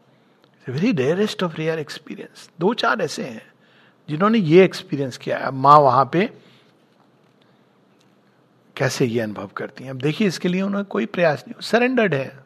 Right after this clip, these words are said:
पूरी तरह। "Everywhere and in all in whom thou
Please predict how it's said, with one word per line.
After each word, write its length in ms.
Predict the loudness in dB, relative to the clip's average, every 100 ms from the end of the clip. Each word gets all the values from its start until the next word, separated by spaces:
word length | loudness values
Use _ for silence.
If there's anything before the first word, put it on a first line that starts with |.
| -20 -12
पूरी 200 | -8 -6
तरह। 280 | -8 -10 -12 -20 -20 -20 -20 -20 -20 _ 8
"Everywhere 580 | 8 10 10 12 12 10
and 140 | 8 8
in 100 | 6 8
all 400 | 10 12 10 6
in 60 | 2
whom 480 | 2 4 6 4 4
thou 300 | 8 10 10